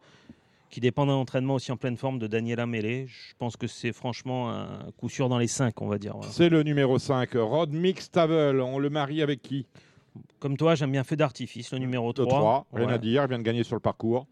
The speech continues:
Speaker 1: J'aime bien Galet des Fossés, qui est un cheval d'avenir, qui, à mon avis, qui peut faire l'arrivée là, qui rentre, mais qui peut, doit pouvoir faire l'arrivée d'une course comme ça d'entrée de jeu.
Speaker 2: Le numéro huit, pas couru depuis le mois d'avril.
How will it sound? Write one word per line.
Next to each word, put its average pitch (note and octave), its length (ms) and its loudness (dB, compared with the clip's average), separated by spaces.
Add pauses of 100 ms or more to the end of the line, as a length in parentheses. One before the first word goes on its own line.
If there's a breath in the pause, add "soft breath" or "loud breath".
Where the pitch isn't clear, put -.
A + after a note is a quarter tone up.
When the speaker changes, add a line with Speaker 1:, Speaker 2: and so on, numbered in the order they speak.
(140)
Speaker 1:
J'aime C3 260 -4
bien C#3+ 140 0
Galet C#3+ 260 2
des C#3 120 0
Fossés, C3+ 360 -4
qui - 140 -10
est - 80 -10
un A#2+ 100 -4
cheval B2+ 240 -6
d'avenir, B2+ 420 -2 (100)
qui, A#2 160 -12
à G#2+ 40 -10
mon A#2+ 220 -4
avis, B2+ 260 -4
qui - 140 -16
peut B2 160 -8
faire C#3 140 -2
l'arrivée B2 260 -2
là, B2+ 80 -4
qui C3 160 -6
rentre, C#3+ 320 -2
mais B2 60 -8
qui - 120 -20
peut, A#2+ 160 -6
doit A#2 180 -2
pouvoir A#2+ 240 -10
faire C3 120 -6
l'arrivée A#2+ 260 -4
d'une A#2+ 100 -6
course A#2 160 -10
comme A#2 120 -8
ça B2+ 100 -6
d'entrée A#2 300 -6
de G2+ 40 -16
jeu. A2 140 -4
Speaker 2:
Le A2+ 240 4
numéro C3+ 320 4
huit, D#3 200 2
pas D#3 120 4
couru C3+ 260 6
depuis C3 140 0
le B2+ 60 0
mois A#2+ 100 4
d'avril. A2 420 4